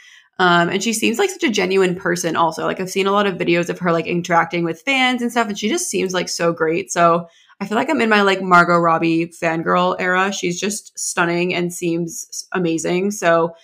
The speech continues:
um, I was really happy to go support her, support the movie. I know she produced it as well. Um, and just, like, Barbie Land was so inclusive. It was so amazing to see and just really healing for, like, the inner child. I feel like it's made me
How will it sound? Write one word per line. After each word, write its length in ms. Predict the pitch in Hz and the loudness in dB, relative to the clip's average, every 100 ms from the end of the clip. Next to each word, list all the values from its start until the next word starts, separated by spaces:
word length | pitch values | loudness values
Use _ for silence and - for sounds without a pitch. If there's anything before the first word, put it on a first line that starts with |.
| _ _ _ - | _ _ _ 0
um, 280 | 170 165 | 2 4
I 100 | 165 | 4
was 120 | 175 180 | 2 2
really 140 | 175 | 2
happy 220 | 175 170 | 2 2
to 80 | 170 | 0
go 300 | 170 170 170 | 2 2 2
support 340 | 170 - 269 | -2 2 2
her, 120 | 269 233 | 4 0
support 280 | - 185 | 0 -4
the 40 | 190 | 2
movie. 300 | 196 190 190 | 2 6 4
I 60 | |
know 100 | 180 | 4
she 160 | 170 175 | 0 -4
produced 440 | 175 165 165 - | -4 -4 -4 -2
it 180 | 170 170 | -2 -2
as 180 | 170 156 - | -4 -6 -2
well. 440 | 170 165 165 170 - _ _ - | 0 2 2 -2 -10 _ _ -4
Um, 320 | 185 175 170 180 | 2 4 4 0
and 120 | 190 | -2
just, 240 | 254 - | -2 0
like, 220 | 320 311 - _ | 0 -2 -6 _
Barbie 380 | 208 208 226 247 | -10 -2 0 0
Land 220 | 262 262 | 0 0
was 180 | 247 254 | 0 0
so 140 | 220 | 0
inclusive. 840 | 226 214 - 175 175 196 196 202 190 | 0 -2 -2 -2 -2 0 2 2 2
It 80 | |
was 180 | 190 185 | 0 0
so 200 | 185 180 | 0 2
amazing 380 | 196 180 180 180 | 2 2 0 -4
to 100 | 196 | -6
see 520 | - 170 170 175 185 - - _ 190 | -4 -2 2 2 0 -10 -20 _ 0
and 260 | 180 180 | 2 2
just 140 | 214 202 | 0 2
really 180 | 220 294 | 2 2
healing 400 | 208 190 190 196 | 2 2 2 0
for, 100 | 202 | -2
like, 140 | 185 | 0
the 100 | 180 | 2
inner 140 | 175 | 2
child. 400 | 175 170 165 175 | 2 2 2 2
I 80 | 185 | 0
feel 140 | 180 175 | -2 -2
like 160 | 180 | -2
it's 120 | 196 | -6
made 220 | 185 170 170 | -2 -2 0
me 380 | 175 175 175 | 0 0 -4